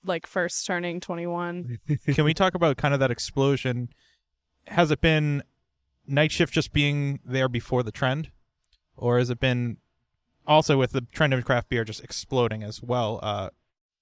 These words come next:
Speaker 2: what made you get into the business at that point? 'Cause that's a, that was a risky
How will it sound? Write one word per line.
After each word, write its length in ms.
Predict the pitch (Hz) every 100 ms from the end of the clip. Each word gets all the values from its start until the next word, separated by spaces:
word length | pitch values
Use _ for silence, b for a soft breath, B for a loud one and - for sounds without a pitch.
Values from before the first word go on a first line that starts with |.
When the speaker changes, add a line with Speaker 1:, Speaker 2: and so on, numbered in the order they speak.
| _
Speaker 2:
what 220 | 127 143
made 200 | 139 139
you 60 | 131
get 120 | 127
into 120 | 127
the 80 | 127
business 400 | 117 123 123 113
at 80 | 110
that 220 | 107 95
point? 340 | - 120 104 - _ _ _
'Cause 80 | -
that's 140 | 185 196
a, 60 |
that 100 | 156
was 100 | 175
a 80 | 143
risky 480 | 135 - 127 120